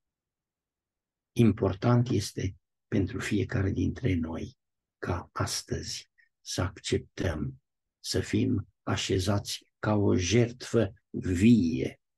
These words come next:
pe altarul lui Dumnezeu și să ne continuăm viața predată pe altar într-o relație de supunere și dependență deplină față de Dumnezeu.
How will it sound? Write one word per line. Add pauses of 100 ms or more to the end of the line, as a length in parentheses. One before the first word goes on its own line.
(520)
pe
altarul
lui
Dumnezeu (360)
și
să
ne
continuăm (100)
viața (360)
predată (120)
pe
altar (440)
într-o
relație (440)
de
supunere
și
dependență (180)
deplină (260)
față
de (180)
Dumnezeu.